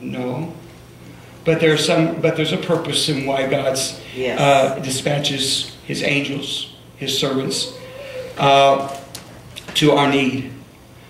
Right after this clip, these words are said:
Speaker 1: Uh, cherubims were dispatched to guard the entrance of the Garden of, of Eden.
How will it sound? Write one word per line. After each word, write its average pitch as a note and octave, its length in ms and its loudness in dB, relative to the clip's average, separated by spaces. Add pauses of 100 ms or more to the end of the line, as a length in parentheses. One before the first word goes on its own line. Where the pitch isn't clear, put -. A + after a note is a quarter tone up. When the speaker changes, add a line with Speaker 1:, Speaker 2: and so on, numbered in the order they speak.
(540)
Speaker 1:
Uh, D3 580 4 (220)
cherubims F#3+ 840 2
were F#3 100 0
dispatched - 880 2 (360)
to F#3+ 100 2
guard F3+ 640 2
the E3 180 2
entrance E3+ 360 0
of D3+ 100 0
the C#3 80 2
Garden C#3+ 400 4
of, B2+ 180 -2
of C3+ 420 4
Eden. D#3 560 0